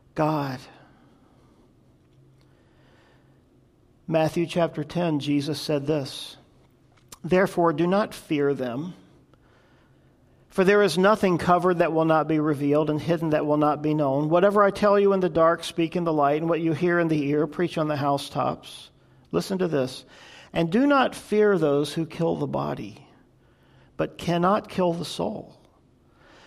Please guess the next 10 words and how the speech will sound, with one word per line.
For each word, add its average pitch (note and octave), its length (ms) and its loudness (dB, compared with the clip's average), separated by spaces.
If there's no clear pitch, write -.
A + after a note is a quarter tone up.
But E3+ 220 0
rather F#3 340 4
fear G3 440 2
him," E3+ 480 2
that C#3 160 0
is D3 180 0
God, D3+ 420 2
"who D#3 140 0
is D3+ 160 2
able E3 520 0